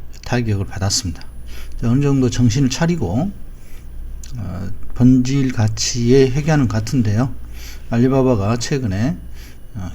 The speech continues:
큐엔 삼 모델을 출시했습니다. 어, 지금 현재 보면 에이아이 쪽에서 미국과 뭐 일-, 중국의 경쟁이 치열한데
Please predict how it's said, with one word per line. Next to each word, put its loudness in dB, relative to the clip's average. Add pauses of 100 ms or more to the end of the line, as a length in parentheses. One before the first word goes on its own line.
큐엔 2
삼 0
모델을 0
출시했습니다. -4 (1600)
어, -4
지금 2
현재 2
보면 4 (680)
에이아이 6
쪽에서 2
미국과 -2 (120)
뭐 -6 (680)
일-, 0 (240)
중국의 4
경쟁이 4
치열한데 0